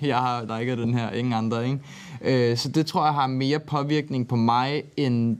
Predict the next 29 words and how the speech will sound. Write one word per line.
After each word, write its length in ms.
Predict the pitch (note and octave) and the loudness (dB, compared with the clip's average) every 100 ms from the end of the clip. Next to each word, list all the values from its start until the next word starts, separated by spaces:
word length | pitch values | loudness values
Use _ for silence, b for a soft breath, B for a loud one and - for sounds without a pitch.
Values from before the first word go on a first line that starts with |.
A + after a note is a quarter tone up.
| - | 0
det 80 | B2+ | 2
modsatte, 580 | B2 B2 - B2+ A2+ | 4 2 0 0 0
hvis 200 | A2 A2 | 0 -2
der 100 | A#2 | 0
er 60 | A2 | 0
virkelig 380 | A#2 C3+ C3 A#2+ | 2 0 2 0
mange, 260 | G#2+ A2 A2 | 0 0 -2
der 80 | |
har 260 | A2+ G#2+ G2 | -2 0 0
liket 220 | G#2 A#2+ | -2 -2
det. 120 | A2 A2+ B B B | -2 -4 B B B
Hvis 120 | B2 | 0
der 60 | C3 | 2
er 40 | |
virkelig 220 | D3 E3+ | 2 2
mange, 240 | E3 D3 D#3 | 2 0 0
der 60 | |
har 240 | D3 C3 A#2+ | 0 0 0
liket 200 | C3 D3 | 0 0
det, 100 | D3 | 0
kan 120 | B2+ | -2
det 100 | G#2+ | -2
godt 200 | A2+ A#2 | -2 -2
få 80 | C3+ | -2
mig 120 | A#2 | 0
til 100 | A#2+ | -2
at 80 | G#2+ | 0
læse 320 | B2 D3+ D#3 | 2 2 0
den, 280 | F#3 F3+ | 0 0